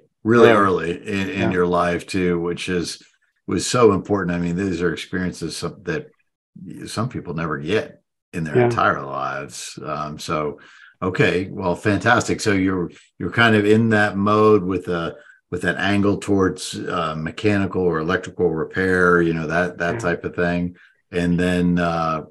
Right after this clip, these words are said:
Speaker 1: what was the,
Speaker 2: Well
Speaker 1: what was the moment that inspired you to, to hit the recruiter and, and go sign up?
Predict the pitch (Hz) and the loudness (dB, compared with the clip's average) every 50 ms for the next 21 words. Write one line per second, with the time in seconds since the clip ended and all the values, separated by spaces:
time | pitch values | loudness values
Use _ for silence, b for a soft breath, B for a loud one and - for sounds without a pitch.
0 | _ _ _ _ _ - 98 95 92 90 98 95 92 87 - - 92 92 87 - | _ _ _ _ _ -8 -4 -2 -2 0 0 0 -2 -2 -4 -2 0 0 0 0
1 | 120 117 - - _ _ _ _ _ _ _ _ _ _ _ _ _ - 262 - | -2 -4 -6 -8 _ _ _ _ _ _ _ _ _ _ _ _ _ -18 -18 -18
2 | - _ _ _ _ _ _ - - - 95 101 98 98 101 104 104 101 95 107 | -20 _ _ _ _ _ _ -8 0 4 4 4 6 6 4 4 4 4 4 4
3 | 117 113 113 117 120 123 131 135 131 127 123 117 95 87 110 107 101 101 101 98 | 4 4 6 6 6 6 6 6 6 4 4 2 6 6 6 6 6 6 2 0
4 | 92 - - 117 110 107 104 104 92 95 101 98 90 101 98 92 92 90 90 - | -2 -2 0 4 4 6 6 4 2 0 -2 -2 0 -2 -2 0 0 -2 -2 -4
5 | - 104 95 92 90 - - - _ _ _ _ - - 113 110 - - 92 85 | -6 -4 -2 -2 -2 -4 -6 -14 _ _ _ _ -6 0 2 2 2 2 0 -2
6 | 95 90 - - 110 104 104 104 98 101 101 98 95 92 90 87 85 85 87 - | -2 -2 2 6 8 8 10 8 8 6 6 4 4 4 2 2 0 -2 -6 -8
7 | - 90 87 80 80 78 76 71 - - 95 95 - - 101 92 90 87 85 82 | -8 -8 -6 -6 -6 -6 -8 -6 -4 0 0 0 0 0 0 0 0 0 -2 -2
8 | - - | -4 -8